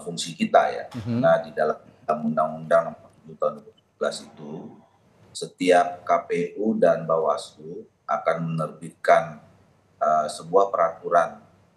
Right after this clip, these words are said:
Speaker 1: K P U atau peraturan Bawaslu, apakah itu peraturan yang baru atau yang, eh, direvisi ya, itu harus berkonsultasi dulu dengan D P R dan pemerintah. Dan ini sudah, eh, berkali-kali dilaksanakan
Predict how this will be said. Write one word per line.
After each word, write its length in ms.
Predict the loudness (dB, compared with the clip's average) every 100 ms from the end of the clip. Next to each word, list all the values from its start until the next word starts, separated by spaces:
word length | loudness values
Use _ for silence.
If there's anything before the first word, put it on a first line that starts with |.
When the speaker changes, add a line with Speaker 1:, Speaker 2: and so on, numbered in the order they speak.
| _
Speaker 1:
K 100 | -4 -2
P 160 | 0 2
U 80 |
atau 160 | 2 0
peraturan 400 | 0 0 -2 -4
Bawaslu, 480 | -2 -2 -4 -10 -20 -8
apakah 560 | -2 0 0 0 -2 -4
itu 80 | -10 -2
peraturan 560 | -2 0 -2 -2 -4
yang 80 | -4
baru 320 | -2 2 4
atau 160 | 2 0
yang, 320 | -2 -4 -6 -16 _ _ _ 0
eh, 320 | 2 2 0 -6 -2
direvisi 800 | 0 2 2 0 -2 -8 -8 -8
ya, 0 | -12 _ _ _
itu 200 | -20 2 4
harus 240 | 4 2
berkonsultasi 800 | -8 -2 -2 -2 -4 0 0 -4 -20 _
dulu 320 | -2 -2 -4 _ -12
dengan 480 | -2 0 0 -4 -6
D 80 | -4
P 160 | 0 2
R 160 | 2
dan 140 | 0 -6 -10
pemerintah. 720 | -14 -16 -2 0 0 -2 -18 _ _ _ _ _
Dan 240 | 0 2
ini 160 | 2 0
sudah, 640 | 2 4 6 4 -2 -14 -20 -4
eh, 180 | -2 -2
berkali-kali 800 | -2 0 2 2 0 0 0 -2
dilaksanakan 920 | 0 0 0 -4 -8 -2 2 2 0